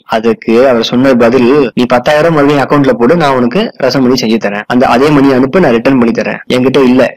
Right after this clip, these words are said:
சத்தியம், சத்தியம் முப்பதாயிரம் அதுக்கு மே-, அதுவே பெரிய அந்த, அதை ப-, முப்பதாயிரத்தை சேர்க்கறதுக்கு ஆறு மாசம் ஆயிடுச்சு எனக்கு. அதனால அப்-, ஏமாந்து போயிட்டு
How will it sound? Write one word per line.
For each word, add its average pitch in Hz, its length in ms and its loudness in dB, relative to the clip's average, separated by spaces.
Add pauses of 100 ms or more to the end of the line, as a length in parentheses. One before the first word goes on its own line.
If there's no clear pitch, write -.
சத்தியம், 131 500 -2
சத்தியம் 127 480 0
முப்பதாயிரம் 139 300 2
அதுக்கு 120 220 0
மே-, - 20 -2
அதுவே 127 240 2
பெரிய 139 340 2
அந்த, 117 200 -2
அதை 120 280 -2
ப-, - 80 0
முப்பதாயிரத்தை 147 640 0
சேர்க்கறதுக்கு 151 360 0
ஆறு 131 220 2
மாசம் 127 260 0
ஆயிடுச்சு 107 120 -2
எனக்கு. 107 320 -8
அதனால 113 280 -2
அப்-, 107 200 -2
ஏமாந்து 135 380 4
போயிட்டு 113 440 0